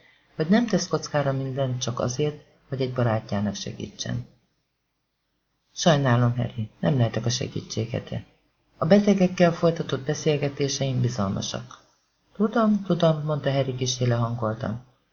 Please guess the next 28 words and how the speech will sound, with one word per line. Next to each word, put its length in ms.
„de 80
légy 220
szíves, 300
tegyél 340
velem 240
kivételt. 680
A 80
szakmai 460
pályafutásom 800
múlhat 400
rajta. 460
Csak 260
meg 160
akarom 320
osztani 400
veled 280
a 40
véleményemet. 840
Ha 60
egyetértesz, 720
nem 160
mondasz 400
semmit. 440
Ha 60
nem 180
értesz 340
egyet, 440
köhintesz. 720